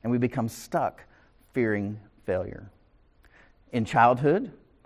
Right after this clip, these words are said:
or maybe even in adulthood, if you haven't been surrounded by people, um, that, that watched you fail and loved you anyway, this can really be debilitating.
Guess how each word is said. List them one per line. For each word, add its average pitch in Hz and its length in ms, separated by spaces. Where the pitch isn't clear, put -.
or 120 160
maybe 139 400
even 185 200
in 185 100
adulthood, 165 600
if 117 160
you 190 100
haven't 202 300
been 139 200
surrounded 131 500
by 131 160
people, 165 480
um, 110 340
that, 123 160
that 123 100
watched 123 360
you 160 120
fail 135 360
and 123 200
loved 131 240
you 131 140
anyway, 131 540
this 180 240
can 117 180
really 160 220
be 104 320
debilitating. 123 680